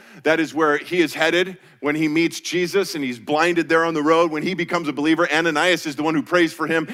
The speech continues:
His sight is restored, that Ananias. Well, here we're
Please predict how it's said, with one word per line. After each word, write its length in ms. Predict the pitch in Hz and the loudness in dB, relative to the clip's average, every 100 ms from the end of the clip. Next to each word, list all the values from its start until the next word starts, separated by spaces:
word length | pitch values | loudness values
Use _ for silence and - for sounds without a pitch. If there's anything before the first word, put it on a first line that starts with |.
| - | -4
His 160 | 160 - | -2 0
sight 260 | 175 170 165 | 2 2 0
is 180 | 160 139 | -4 -2
restored, 480 | 156 - 160 170 143 | -6 -2 0 0 2
that 160 | 147 | 2
Ananias. 500 | 156 139 139 135 147 | 2 -2 -2 -2 -2
Well, 120 | 151 | 0
here 120 | 170 202 | 2 2
we're 260 | 185 160 | 2 0